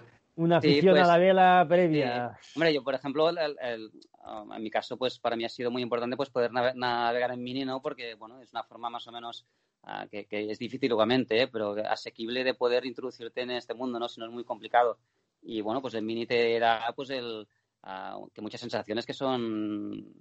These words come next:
Speaker 2: Que igual es que la navegación, o sea,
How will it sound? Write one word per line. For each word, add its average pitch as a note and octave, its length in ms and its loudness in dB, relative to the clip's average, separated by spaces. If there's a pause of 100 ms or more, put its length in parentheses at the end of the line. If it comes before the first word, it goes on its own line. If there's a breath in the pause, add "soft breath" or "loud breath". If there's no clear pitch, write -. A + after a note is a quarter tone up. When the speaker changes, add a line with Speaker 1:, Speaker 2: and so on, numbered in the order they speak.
(680)
Speaker 2:
Que A2 100 -2
igual G#2+ 220 4
es A#2+ 120 -2
que B2 160 -2
la B2 100 2
navegación, A2 680 -4 (100)
o - 200 -20
sea, G2 460 -6